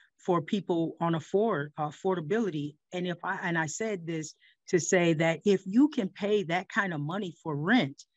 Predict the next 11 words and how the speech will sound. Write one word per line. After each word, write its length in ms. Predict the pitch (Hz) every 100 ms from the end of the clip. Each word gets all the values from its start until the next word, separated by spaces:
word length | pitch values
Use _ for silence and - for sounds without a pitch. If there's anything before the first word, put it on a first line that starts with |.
| _ _ -
you 160 | 220
should 220 | 254 262
be 200 | 196 196 -
able 520 | 180 208 233 160 147 _ _ _ - -
to 240 | 190 165
get 280 | 143 190 185 _ -
into 400 | 202 - 214 170
a 60 |
first-time 600 | 143 196 202 - 196 185
home 280 | 170 214 214
buyers, 480 | 165 160 151 151